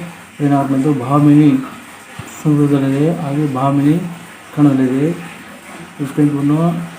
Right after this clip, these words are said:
ಕಾಮಿನಿ, ಕಾಮಿನಿ, ಕುಮಾರಿ ಸಂಸ್ಕೃತ, ಕುಮಾರಿ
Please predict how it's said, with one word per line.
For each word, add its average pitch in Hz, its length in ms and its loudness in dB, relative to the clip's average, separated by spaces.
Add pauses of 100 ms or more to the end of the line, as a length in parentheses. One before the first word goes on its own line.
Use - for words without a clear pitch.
(140)
ಕಾಮಿನಿ, 147 460 4 (1000)
ಕಾಮಿನಿ, 143 420 4 (680)
ಕುಮಾರಿ 151 640 4 (360)
ಸಂಸ್ಕೃತ, 135 340 -6 (600)
ಕುಮಾರಿ 143 400 2